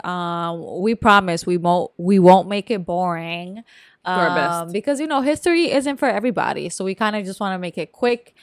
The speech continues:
Speaker 1: and informational. And we have this book called The Queen's English. I found it 'cause someone posted it on TikTok,
Speaker 2: Shout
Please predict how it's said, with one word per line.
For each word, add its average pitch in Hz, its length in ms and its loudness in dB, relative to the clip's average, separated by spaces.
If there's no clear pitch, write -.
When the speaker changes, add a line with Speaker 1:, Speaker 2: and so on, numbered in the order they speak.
Speaker 1:
and 170 140 -8
informational. 180 960 0
And 196 480 0
we 208 100 -2
have 226 220 0
this 330 180 -6
book 185 640 -2
called 190 600 0
The 185 80 -6
Queen's 226 600 -6
English. 185 720 -10
I 190 120 -2
found 226 420 -2
it 311 300 -2
'cause 214 140 -4
someone 214 260 -4
posted 220 260 -4
it 214 40 -2
on 214 140 -4
TikTok, 175 380 -8
Speaker 2:
Shout - 100 -4